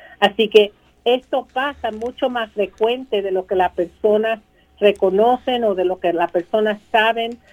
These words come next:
cua-, hasta cuando están manejando y, y, y por aquí en la ciudad, ahora mismo no, porque no hay muchas, ah, personas en la calle,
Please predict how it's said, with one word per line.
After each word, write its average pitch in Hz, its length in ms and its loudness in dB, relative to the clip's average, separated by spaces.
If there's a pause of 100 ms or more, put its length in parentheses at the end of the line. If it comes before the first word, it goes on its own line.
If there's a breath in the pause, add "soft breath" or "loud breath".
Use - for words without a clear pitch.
(200 soft breath)
cua-, 202 220 2
hasta 233 260 0
cuando 233 260 -4
están 320 280 -2
manejando 233 600 -4
y, 185 240 -6
y, 208 340 0
y 214 220 -2
por 214 180 2
aquí 214 220 -4
en 269 100 0
la 262 140 0
ciudad, 220 500 0
ahora 202 300 0
mismo 208 320 -2
no, 196 160 -2
porque 196 240 -4
no 180 140 -4
hay 180 260 -4
muchas, 190 380 -6 (360)
ah, 190 200 -16 (100)
personas 190 440 4
en 180 100 0
la 170 120 0
calle, 311 340 4